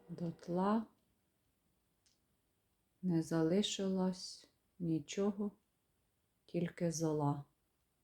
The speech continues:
Кажуть, кістки не горять,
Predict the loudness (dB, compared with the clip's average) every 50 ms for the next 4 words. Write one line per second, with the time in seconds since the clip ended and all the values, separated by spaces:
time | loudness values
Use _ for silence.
0 | _ _ _ _ _ _ _ _ _ _ _ _ _ _ _ _ _ _ _ _
1 | _ _ _ _ _ _ _ _ _ _ _ _ _ _ _ _ -4 -4 0 2
2 | 2 2 2 0 -2 -2 -2 -2 -4 -4 -2 0 2 4 4 4 2 2 2 0
3 | 0 0 -2 -4 -8 -10 _ _ _